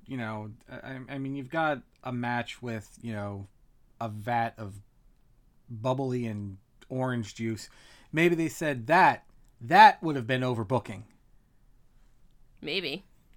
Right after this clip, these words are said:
Speaker 2: Still doesn't make sense to me.
Speaker 1: I usually don't believe in overbooking. Like, I,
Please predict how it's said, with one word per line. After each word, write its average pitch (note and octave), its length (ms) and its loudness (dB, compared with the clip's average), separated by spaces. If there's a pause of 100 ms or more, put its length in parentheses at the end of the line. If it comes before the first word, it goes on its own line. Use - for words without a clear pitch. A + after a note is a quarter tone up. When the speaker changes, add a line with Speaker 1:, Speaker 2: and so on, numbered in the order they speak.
(960)
Speaker 2:
Still G3 300 -4
doesn't F3 240 -6
make - 120 -14
sense E3+ 340 -10
to E3 60 -14
me. D#3 200 -16 (520)
Speaker 1:
I - 80 0
usually B3+ 360 2
don't F#3+ 180 2
believe C3 320 -2
in A2 100 -4
overbooking. G#2 600 -8 (1000)
Like, B2 360 -4
I, - 280 -14